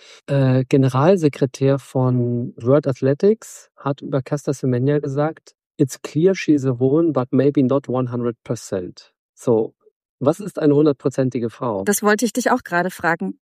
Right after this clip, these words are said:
Speaker 1: Ganz genau. Und das macht ja schon wieder, äh, also erstmal ist das eine Aussage, die, glaub ich,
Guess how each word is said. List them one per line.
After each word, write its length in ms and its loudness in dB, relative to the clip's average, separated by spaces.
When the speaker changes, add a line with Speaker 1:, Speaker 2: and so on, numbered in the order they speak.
Speaker 1:
Ganz 240 -4
genau. 320 0
Und 160 -2
das 140 0
macht 240 -2
ja 80 2
schon 260 0
wieder, 480 -2
äh, 200 -2
also 180 -2
erstmal 320 2
ist 100 -2
das 120 2
eine 160 2
Aussage, 420 0
die, 140 -4
glaub 200 -2
ich, 160 -8